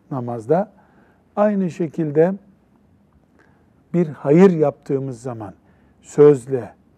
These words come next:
elimizle, yürüyerek, nasılsa bir hayır yaptığımız zaman, kalemimizle bir hayır yaptığımız zaman,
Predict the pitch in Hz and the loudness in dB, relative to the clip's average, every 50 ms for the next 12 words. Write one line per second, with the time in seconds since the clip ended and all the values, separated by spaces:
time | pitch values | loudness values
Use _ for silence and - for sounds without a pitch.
0 | _ _ _ _ _ _ _ _ _ _ _ _ _ _ _ _ _ - - _ | _ _ _ _ _ _ _ _ _ _ _ _ _ _ _ _ _ -20 -20 _
1 | - 175 151 151 147 147 151 156 151 151 143 131 123 131 143 135 120 104 98 _ | 0 0 0 0 0 -2 -4 -4 -4 -4 -6 -8 -6 -6 -4 -4 -4 -8 -14 _
2 | _ _ _ _ _ _ _ _ _ _ _ 156 147 147 156 156 160 160 160 160 | _ _ _ _ _ _ _ _ _ _ _ -4 -2 -2 0 2 2 2 4 4
3 | 156 151 147 131 117 - _ _ - 269 226 185 - 196 180 147 - 160 139 139 | 2 2 2 0 -2 -8 _ _ -6 -6 -6 -4 -4 -6 -8 -6 -6 -8 -6 -6
4 | 143 117 - 147 151 170 190 185 175 156 147 - _ - 165 139 135 139 123 131 | -10 -6 -2 0 2 2 2 4 2 2 0 0 _ -8 -8 -8 -8 -10 -10 -12
5 | 123 113 113 110 - - 143 147 156 156 156 156 156 160 160 156 143 139 139 117 | -12 -12 -14 -12 -4 -2 2 4 4 4 2 0 -2 -4 -4 -6 -4 -4 -6 -6
6 | - _ _ _ _ _ _ _ _ _ 170 147 123 139 165 185 190 170 165 147 | -8 _ _ _ _ _ _ _ _ _ -8 -6 -4 -2 0 0 0 2 0 0
7 | 139 - _ - 160 143 131 135 131 117 113 127 120 117 127 165 208 214 | 0 -2 _ -8 -8 -6 -6 -8 -10 -12 -12 -14 -10 -4 -2 0 0 0